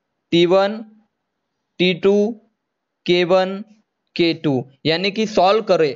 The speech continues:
किसको सॉल्व करे बच्चों? इवैल्युएटिंग, यानी कि सॉल्व करे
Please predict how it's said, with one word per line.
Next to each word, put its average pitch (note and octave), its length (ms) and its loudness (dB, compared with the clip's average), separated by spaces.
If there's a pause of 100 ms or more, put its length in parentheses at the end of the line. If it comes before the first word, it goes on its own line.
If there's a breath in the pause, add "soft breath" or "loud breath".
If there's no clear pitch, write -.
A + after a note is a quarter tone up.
(140)
किसको F3 260 0
सॉल्व F#3 280 0
करे F#3+ 180 2
बच्चों? F#3 300 0 (340)
इवैल्युएटिंग, G3+ 840 0
यानी D3+ 180 -2
कि F#3+ 100 0
सॉल्व F#3+ 300 0
करे D3+ 220 0